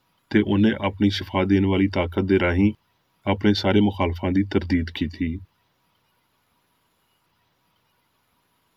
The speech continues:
ਇਨਸਾਨ ਦੇ ਬਣਾਏ ਹੋਏ ਅਕੀਦੇ ਜ਼ਵਾਲ ਪਜ਼ੀਰ ਨੇ। ਉਹ ਮੁਸੀਬਤ ਵਿੱਚ ਬਹੁਤੇ ਮਜ਼ਬੂਤ ਨਹੀਂ ਸੀ ਰਹੇ।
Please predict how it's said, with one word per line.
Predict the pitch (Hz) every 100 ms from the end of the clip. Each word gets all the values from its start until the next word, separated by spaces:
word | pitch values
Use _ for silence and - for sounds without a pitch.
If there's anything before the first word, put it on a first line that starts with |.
| _ _ _ _ -
ਇਨਸਾਨ | 107 - 113 120
ਦੇ | 123
ਬਣਾਏ | 120 120 107
ਹੋਏ | 104 110
ਅਕੀਦੇ | - - 95 104
ਜ਼ਵਾਲ | 98 92 87 85
ਪਜ਼ੀਰ | 90 87 87
ਨੇ। | 85 87 87 _ _ _
ਉਹ | 101
ਮੁਸੀਬਤ | 101 - 101 107 107
ਵਿੱਚ | 110 -
ਬਹੁਤੇ | 95 95 95 110
ਮਜ਼ਬੂਤ | 104 90 92 -
ਨਹੀਂ | 90 90
ਸੀ | -
ਰਹੇ। | 92 85 85